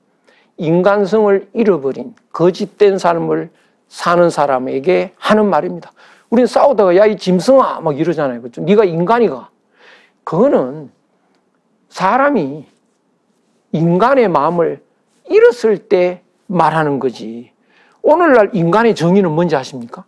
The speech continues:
오늘날 서구식으로 말하면 직립, 서서 다닌다, 언어를 사용한다. 또 뭡니까? 이성을 가지고 있다.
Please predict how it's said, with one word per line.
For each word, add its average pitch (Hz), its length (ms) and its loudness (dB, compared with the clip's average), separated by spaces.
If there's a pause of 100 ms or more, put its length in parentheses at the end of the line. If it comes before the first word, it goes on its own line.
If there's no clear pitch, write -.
(1160)
오늘날 180 440 2 (420)
서구식으로 175 720 0
말하면 120 460 -6 (1600)
직립, 254 640 2 (720)
서서 240 460 0
다닌다, 151 540 -6 (600)
언어를 202 560 4
사용한다. 147 720 -2 (960)
또 - 140 -2
뭡니까? 214 560 0 (760)
이성을 233 600 4
가지고 165 360 0
있다. - 380 -10